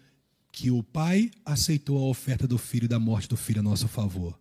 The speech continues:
A ressurreição é isso, é a prova, é a evidência da aceitação do Pai por tudo que Ele fez por nós. Você crê no Senhor Jesus,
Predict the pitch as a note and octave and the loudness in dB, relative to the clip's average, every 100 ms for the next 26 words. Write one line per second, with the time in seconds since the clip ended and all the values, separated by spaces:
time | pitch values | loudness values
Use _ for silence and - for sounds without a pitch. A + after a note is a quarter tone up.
0 | _ - C3+ C3 D3 D#3 C#3 G3 B3 G3 | _ 4 6 6 6 6 6 2 2 0
1 | G3+ A3+ G3+ G#3+ G3 G#3 A3 A#3 F#3 A3+ | -2 -2 -2 0 2 4 4 4 2 2
2 | A#3+ D#3+ - - - - F#3 E3+ - B3+ | 0 -4 -10 -20 -20 -6 -2 0 0 -2
3 | A#3+ E3+ G#3 G3+ - G3+ G3 E3+ C4+ D#4 | -2 0 2 2 2 -2 -2 -2 -4 0
4 | B3+ G3+ A#3+ B3+ A#3+ - - C4+ A3 F3+ | 0 2 2 2 0 -6 -6 -2 2 2
5 | F3 D#3+ E3 G3 F#3+ F#3 E3 E3+ E3 D3+ | 2 2 2 2 4 4 4 4 4 4
6 | C#3 A3 - | 6 6 4